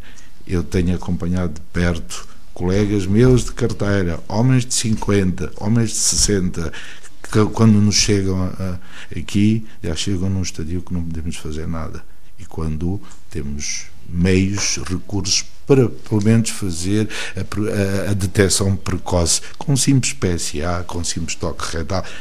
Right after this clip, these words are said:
é possível fazer na Guiné. Só que os nossos governantes têm que pensar nisso, as organizações não governamentais, os organismos internacionais têm que pensar nisso, porque meios para fazer, eh,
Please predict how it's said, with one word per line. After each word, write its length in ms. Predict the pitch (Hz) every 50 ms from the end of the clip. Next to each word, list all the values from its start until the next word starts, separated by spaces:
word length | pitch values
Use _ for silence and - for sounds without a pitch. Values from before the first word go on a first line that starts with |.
| - -
é 80 | - -
possível 420 | 110 - - - - 120 113 107
fazer 360 | 90 - - 87 80 78 73 73
na 100 | 73 69
Guiné. 420 | 71 76 76 76 73 69 67 80 - - - -
Só 120 | - - - 131 127 -
que 160 | 156 156 156 156 - - - - - - - - - - - - - - - -
os 160 | - 90 92
nossos 260 | 107 107 101 - -
governantes 580 | 101 104 92 82 92 92 92 92 90 85 - -
têm 220 | - 85 82 78
que 60 | - -
pensar 440 | - 82 76 71 - - 65 67 67
nisso, 360 | 65 76 76 73 71 - - - - - - - -
as 180 | - - 92 85
organizações 920 | 101 101 95 95 101 95 95 90 90 92 92 87 - 87 87 90 82 76
não 180 | 82 82 80 82
governamentais, 920 | 78 71 69 71 78 78 71 67 65 62 60 - 64 65 67 69 73 82
os 120 | 90 98
organismos 680 | 107 101 92 95 92 87 92 98 90 87 87 92 82 76
internacionais 800 | 78 78 80 71 71 73 69 - - - 65 71 85 82 80 -
têm 240 | - 110 101 92
que 60 | 78 -
pensar 420 | - 92 87 80 - - 82 76
nisso, 300 | 69 67 65 - - -
porque 280 | - - - - - 113
meios 440 | 110 113 113 113 110 104 - - - - - - - - - - - - -
para 260 | - 139 135 120 120
fazer, 460 | 110 - - 110 95 87 95 92 90 90
eh, 260 | 90 87 87 85